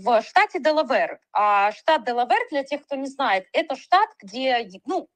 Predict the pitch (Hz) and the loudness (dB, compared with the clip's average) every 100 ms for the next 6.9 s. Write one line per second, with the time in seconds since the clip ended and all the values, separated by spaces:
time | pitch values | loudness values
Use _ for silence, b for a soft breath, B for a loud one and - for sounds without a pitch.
0 | - 269 349 269 269 294 - - 226 381 | -6 -2 -2 0 2 2 0 -6 0 0
1 | 453 202 202 311 - 247 - 269 247 _ | 0 -6 -8 -8 -8 -12 -8 -8 -8 _
2 | 254 220 214 202 - 240 220 190 247 190 | 4 4 4 2 -2 -8 -10 -8 -8 -10
3 | 180 - 226 339 480 466 b b _ _ | -16 -8 2 4 4 0 b b _ _
4 | _ - 247 277 381 381 - 269 254 233 | _ -10 -6 -2 0 -2 -2 2 2 4
5 | 311 330 277 285 269 - 214 277 415 480 | 2 2 -2 -2 -2 -6 0 2 2 0
6 | - 262 - 262 254 226 214 254 277 | -8 -12 -6 -4 -4 -8 -6 -4 -4